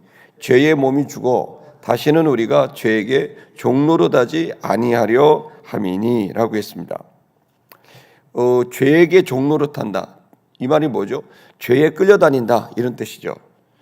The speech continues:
그 죄에 끌려다니는 그런 것이 되지 않게 하는 것은 이제 우리는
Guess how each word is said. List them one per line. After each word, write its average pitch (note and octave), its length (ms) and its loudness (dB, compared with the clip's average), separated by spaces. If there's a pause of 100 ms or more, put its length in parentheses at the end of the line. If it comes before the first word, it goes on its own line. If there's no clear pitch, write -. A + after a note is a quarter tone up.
(280)
그 A#2 120 -8
죄에 D#3+ 440 6
끌려다니는 D3 880 2 (220)
그런 F#3 560 4
것이 D#3 600 0
되지 C3+ 520 -4
않게 B2+ 480 -4
하는 B2+ 260 -2
것은 A#2 500 -8 (500)
이제 D3+ 160 2
우리는 D3+ 580 0